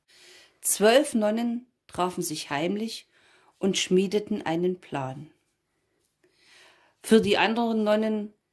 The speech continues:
war es nicht ersichtlich. Schließlich hörten sie diese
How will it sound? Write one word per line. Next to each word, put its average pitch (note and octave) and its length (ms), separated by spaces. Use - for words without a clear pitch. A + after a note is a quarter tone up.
war - 180
es F#3 160
nicht A#3+ 300
ersichtlich. - 880
Schließlich A3+ 640
hörten A3+ 420
sie F3+ 200
diese G#3+ 560